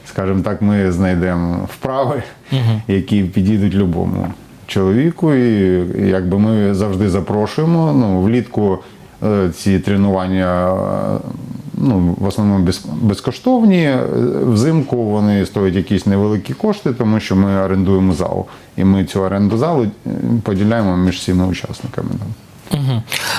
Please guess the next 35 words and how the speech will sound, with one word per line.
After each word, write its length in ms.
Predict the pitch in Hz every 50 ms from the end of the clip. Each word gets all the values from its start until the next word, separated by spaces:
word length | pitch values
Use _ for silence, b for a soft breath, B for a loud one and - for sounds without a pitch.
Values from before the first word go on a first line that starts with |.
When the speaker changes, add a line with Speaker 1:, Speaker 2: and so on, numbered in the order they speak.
| B -
Speaker 2:
А, 280 | - 135 127 135 135
м, 260 | 131 135 143 156 151 131 -
от, 360 | - 156 156 151 147 139 - 170
а, 300 | 156 147 147 143 143 143
ну, 240 | 156 196 226 190 127
ми 140 | 127 156 160
всі 160 | - - 180
прекрасно 320 | 143 - 180 165 - 170
знаємо, 300 | 156 135 156 117 107 110
так, 160 | 104 160 180 170
що 260 | - - - 135 127
місто 320 | 127 147 156 - - 147
Кривий 340 | 120 - 139 143 135 139 143
Ріг 300 | 147 180 214 233 - - 143 -
одне 460 | 135 135 127 131 151 165 160 156 151 -
з 120 | 139 127
найбі-, 500 | 131 147 147 135 127 120 127 139 143 147 147
е, 160 | 143 135 135
з 60 | 127 123
най-, 220 | 147 147 139 139
з 60 | 123
найбільших, 600 | 147 147 139 135 156 143 123 - - 127 120 -
е, 320 | 127 135 131 131 131 135 135
місць, 420 | 135 143 165 202 220 - - -
е, 120 | - 139 127
хто 280 | 117 - - - 151 131
прийняв 420 | 110 - 147 165 170 160 139 127
найбільшу 520 | 127 131 127 123 139 156 143 - - 127 113
кількість, 480 | - 143 139 - - 127 117 - -
е, 40 | 139 131 123 123 120 120 120 120 120 120 117 120 117 117 113
внутрішніх 680 | 117 127 127 135 123 120 143 139 139 127 113 - 127 113
переселенців, 540 | - 127 123 - 151 175 208 202 - 135 127
або, 220 | 117 120 123 131
як 160 | 127 117 117
ми 180 | 139 135 127 113